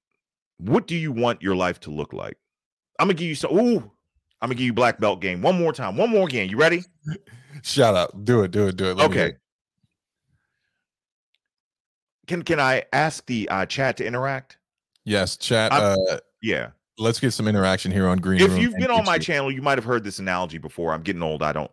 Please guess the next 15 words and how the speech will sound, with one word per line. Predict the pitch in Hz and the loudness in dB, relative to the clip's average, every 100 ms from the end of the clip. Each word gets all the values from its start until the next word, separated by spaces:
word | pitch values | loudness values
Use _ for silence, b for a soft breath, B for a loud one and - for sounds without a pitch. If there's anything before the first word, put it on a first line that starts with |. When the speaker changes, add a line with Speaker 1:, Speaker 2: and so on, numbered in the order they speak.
| - | -10
Speaker 1:
remember | 76 76 73 65 64 - - | -6 -4 -6 -6 -8 -10 -10
everything | 71 69 69 65 | -8 -8 -10 -10
that | 60 60 | -8 -8
I've | 60 | -10
said, | - 60 58 | -10 -10 -8
but, | 64 - b b b b | -10 -10 b b b b
um, | 90 85 80 76 78 _ _ _ _ - | -2 -2 -2 -6 -12 _ _ _ _ -2
let's | 165 196 | -2 2
say | 190 | 0
you | 165 127 | 0 2
got | 123 | 0
your | - | 2
cell | 127 107 | 0 0
phone, | 85 73 | 0 -6
right? | 82 92 | -4 -4